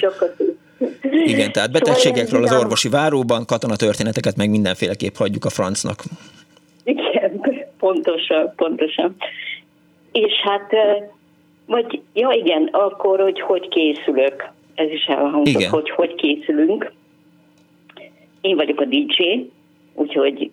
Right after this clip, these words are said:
Speaker 1: én viszem a mobilomon, van egy speciális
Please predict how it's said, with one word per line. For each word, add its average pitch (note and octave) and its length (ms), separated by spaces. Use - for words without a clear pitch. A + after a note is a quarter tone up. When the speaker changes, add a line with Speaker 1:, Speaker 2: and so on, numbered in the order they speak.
Speaker 1:
én E3 180
viszem D3 340
a D3 280
mobilomon, D3 600
van D3 160
egy C#3 260
speciális C#3+ 840